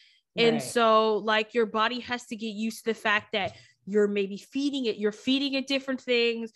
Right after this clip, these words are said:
Speaker 1: you're making it do different things. Like, you're, so, like, you're going to literally be all like, "I don't wanna do this tomorrow,"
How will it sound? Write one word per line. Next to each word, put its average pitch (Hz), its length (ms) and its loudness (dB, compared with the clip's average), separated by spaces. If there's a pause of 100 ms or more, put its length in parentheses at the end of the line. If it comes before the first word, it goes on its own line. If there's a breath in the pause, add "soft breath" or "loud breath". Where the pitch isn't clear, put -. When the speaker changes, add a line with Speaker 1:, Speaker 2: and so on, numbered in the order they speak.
(280 soft breath)
Speaker 1:
you're 220 220 6
making 226 340 2
it 190 200 -6
do 262 280 0
different 233 580 -2
things. 202 760 -4 (340 loud breath)
Like, 208 460 0
you're, 240 280 2
so, 240 340 0
like, 226 440 2
you're 254 300 2
going 302 440 0
to 302 140 0
literally 269 480 -2
be 240 160 0
all 240 160 2
like, 240 240 0
"I 254 80 4
don't 269 100 -2
wanna 262 140 -2
do 254 160 -6
this 254 140 -12
tomorrow," 190 380 -6